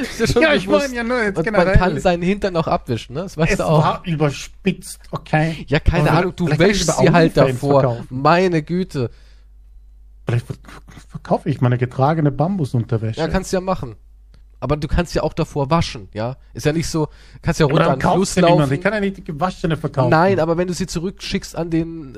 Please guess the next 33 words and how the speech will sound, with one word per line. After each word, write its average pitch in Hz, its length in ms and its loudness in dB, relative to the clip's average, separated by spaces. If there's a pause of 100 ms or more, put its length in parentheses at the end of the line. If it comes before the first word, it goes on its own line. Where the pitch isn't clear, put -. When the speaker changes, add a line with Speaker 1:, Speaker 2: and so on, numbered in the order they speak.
Speaker 1:
Boxershorts-Hersteller, 127 1300 -4 (180)
musst 160 140 -6
ja 170 80 2
nicht 175 200 -6
irgendwie 165 200 -6
sagen, 160 260 -2
"So, 160 220 0
das 147 140 -6
Ding 165 140 -6
ist 156 200 -4
durch, 165 320 -2
sechs 139 340 -2
Monate 170 320 -2
Dauer 160 280 2
getragen, 165 580 -2 (240)
<laughs> - 260 -8
ich - 80 -8
will 175 80 0
mein 175 160 4
Geld 180 260 6
zurück." 156 440 2 (2000)
Hier 175 140 4
ist, - 240 6
hier 220 120 4
ist - 180 2
der 165 100 6
alte 170 400 4
Speaker 2:
Falten 196 540 2
konnte 190 320 2
ich - 80 -6
sie 202 100 0
nicht 190 320 -2
mehr. 143 200 0